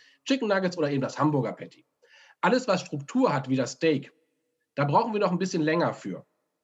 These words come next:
Aber dort gibt's jetzt auch ein Unternehmen zum Beispiel aus Israel, alle Farms haben gerade wieder, ich glaub, vor zwei Wochen eine Pressemitteilung rausgebracht und gezeigt, dass sie in der Lage sind, eben solche strukturierten Produkte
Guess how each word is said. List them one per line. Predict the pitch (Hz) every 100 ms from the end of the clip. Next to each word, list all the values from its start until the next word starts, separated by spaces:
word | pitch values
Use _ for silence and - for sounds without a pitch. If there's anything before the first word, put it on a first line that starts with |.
| _ _ _
Aber | - 147
dort | 143 156 208
gibt's | 202 -
jetzt | 156 -
auch | 151 208
ein | 196
Unternehmen | 170 151 139 175 214
zum | 196
Beispiel | 175 175 175
aus | 151 135
Israel, | 226 - 202 185 180
alle | 190 202
Farms | - 214 170 175 - _ _ _
haben | 151
gerade | 160 151
wieder, | 156
ich | 143
glaub, | 143
vor | 139 135
zwei | - 156 208 180
Wochen | 185 180
eine | 156
Pressemitteilung | 139 - 196 196 175 175 165
rausgebracht | 151 156 151 165 143 147 147
und | 151
gezeigt, | 139 135 143 139 143 -
dass | 139 147
sie | 170
in |
der | 143
Lage | 135 131 170
sind, | 156 160 156 -
eben | 151 143
solche | 139 156 170 160
strukturierten | - 160 143 135 147 151
Produkte | 139 135 147 190 139 151